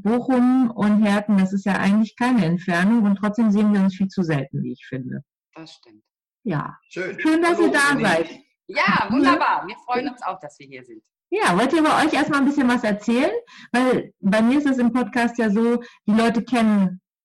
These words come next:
Speaker 1: oder die Zuhörer kennen meistens ja meine Interviewpartner nicht.
Speaker 2: Ja, genau, genau. Gut, dann fange ich einfach an. Ich bin Martina, von Haus aus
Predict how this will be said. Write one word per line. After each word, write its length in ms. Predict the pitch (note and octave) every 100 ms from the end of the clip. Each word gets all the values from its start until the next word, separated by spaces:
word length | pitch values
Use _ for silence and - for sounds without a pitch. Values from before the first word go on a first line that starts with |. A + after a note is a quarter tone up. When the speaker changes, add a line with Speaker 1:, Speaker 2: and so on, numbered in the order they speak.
| _ _ _
Speaker 1:
oder 220 | - F3 E3+
die 60 |
Zuhörer 440 | D#3 C4 B3 G3+ G3
kennen 280 | G#3+ G#3+
meistens 420 | G#3 F#3+ G3+ G#3 G3
ja 100 | F#3
meine 240 | F3+ F3+
Interviewpartner 760 | F#3 F#3 D3 D3 D3 C3+ C#3 C#3
nicht. 320 | C3+ C#3+ _ _ _
Speaker 2:
Ja, 320 | F#3+ F#3 F3+
genau, 400 | F3+ D#3+ C#3+ C#3 _
genau. 180 | D3+ A#2+ _ - _
Gut, 180 | F#4+ F#4+
dann 120 | B3+
fange 200 | B3 C4+
ich 100 | C4
einfach 300 | A3 A3+ A3
an. 260 | - - F#4
Ich 140 | D#4
bin 180 | - G#3+
Martina, 600 | G3 - F4+ F4 D#4+ D4+ D4
von 160 | A3 G3+
Haus 220 | G3+ G#3
aus 240 | F#3 F3+